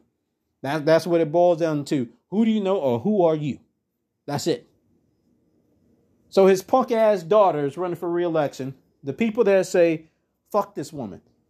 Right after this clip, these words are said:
So instead, they pump millions of dollars into her campaign funding. And they're trying to get this chick reelected. After all these people, it gets so, she got so desperate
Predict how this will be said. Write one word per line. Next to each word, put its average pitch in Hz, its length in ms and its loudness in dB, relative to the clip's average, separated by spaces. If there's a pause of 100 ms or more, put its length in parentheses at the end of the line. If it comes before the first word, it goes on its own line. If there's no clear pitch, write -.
(800)
So 220 240 4
instead, 226 480 0
they 180 160 -2
pump 214 400 -2 (540)
millions 165 800 2
of 156 200 -10
dollars 156 600 -2 (800)
into 185 480 0
her 156 400 0 (800)
campaign 214 840 -2
funding. 165 460 -4 (1400)
And 214 100 4
they're 226 100 4
trying 247 180 2
to 214 80 0
get 208 140 -4
this 226 200 -6
chick 226 160 0
reelected. 208 520 0
After 185 200 0
all 247 220 4
these 247 80 -4
people, 233 200 -6
it 247 80 -2
gets 247 180 -4
so, 247 280 0
she 269 140 -4
got 262 260 -2
so 247 140 2
desperate 160 600 -2